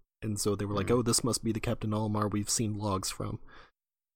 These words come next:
Speaker 1: Uh,
Speaker 2: He just straight up steals their juice?
Speaker 1: Yes.
Speaker 2: Why?
Speaker 1: He steals their juice and then tries to escape in his
Speaker 2: Wha-
Speaker 1: spaceship, except their spaceship is wrecked.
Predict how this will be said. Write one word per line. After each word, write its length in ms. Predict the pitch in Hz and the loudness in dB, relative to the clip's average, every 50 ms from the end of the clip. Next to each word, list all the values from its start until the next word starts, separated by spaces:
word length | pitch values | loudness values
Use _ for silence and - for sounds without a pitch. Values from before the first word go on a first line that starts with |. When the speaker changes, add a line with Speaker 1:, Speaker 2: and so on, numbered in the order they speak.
| _ _ _ _ _ _ _ _ _ _ _ _ _ _ _ _ _ _ _ _ _ _ _ _ | _ _ _ _ _ _ _ _ _ _ _ _ _ _ _ _ _ _ _ _ _ _ _ _
Speaker 1:
Uh, 160 | - 110 95 - | -4 -2 0 4
Speaker 2:
He 160 | 131 135 165 | 4 4 4
just 220 | - 220 208 - | 4 4 4 4
straight 220 | - - 185 185 196 | 4 4 4 4 4
up 100 | 190 - | 2 0
steals 400 | - - 175 175 180 180 165 - | 0 4 4 4 4 4 2 2
their 140 | 165 165 | 2 2
juice? 460 | 160 - 147 170 190 196 - - - - | 4 4 2 2 2 0 -4 -8 -8 -2
Speaker 1:
Yes. 360 | - 107 92 - - - - - - - - - - _ _ _ _ _ _ _ _ _ _ _ _ | 0 2 2 2 0 -4 -6 -8 -12 -16 -18 -20 -20 _ _ _ _ _ _ _ _ _ _ _ _
Speaker 2:
Why? 140 | 175 185 220 | 6 6 8
Speaker 1:
He 60 | 139 | 8
steals 360 | 214 - - 151 151 151 143 | 8 6 6 6 6 6 8
their 120 | - 151 131 | 8 6 6
juice 280 | 127 143 135 123 - | 8 6 4 6 6
and 100 | 123 120 | 4 4
then 80 | 117 113 | 4 4
tries 260 | 113 - 117 107 - | 4 4 4 4 4
to 100 | - 107 | 2 2
escape 360 | 98 - - 107 92 92 - - - - | 2 2 2 2 2 2 0 -2 -6 -4
in 160 | - 110 107 | -2 0 0
his 320 | 104 107 101 90 - - - - - - - - _ - | 0 0 0 0 -2 -4 -6 -12 -16 -18 -20 -20 _ -6
Speaker 2:
Wha- 80 | 170 - | -6 -4
Speaker 1:
spaceship, 540 | - - 113 107 - - - 90 87 - | 0 2 2 2 4 4 2 2 2 2
except 400 | 92 87 - - 110 92 - - | 0 0 2 2 0 0 -2 0
their 180 | - 117 110 104 | 0 2 2 2
spaceship 480 | - - - 107 104 - 110 - - 82 | 2 0 0 2 2 2 0 0 -2 -2
is 120 | 87 95 | -4 -2
wrecked. 420 | 95 98 95 87 - - - - | 0 0 0 0 -2 -4 -8 -14